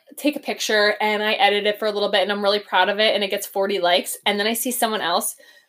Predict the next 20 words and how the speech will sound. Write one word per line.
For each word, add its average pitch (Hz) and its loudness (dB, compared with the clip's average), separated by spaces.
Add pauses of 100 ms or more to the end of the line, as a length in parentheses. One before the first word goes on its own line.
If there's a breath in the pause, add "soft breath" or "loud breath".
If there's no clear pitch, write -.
(320 soft breath)
get - 0
four 220 2
hundred 214 2
likes 233 0
on 208 0
just 196 -6
a 202 -2
regular, 196 2
what 208 0
I 190 6
would 196 0
see 214 2
as 196 0
a 190 0
regular 190 4
selfie 202 0
or 190 4
whatever 214 0
it 226 -2
is, 196 4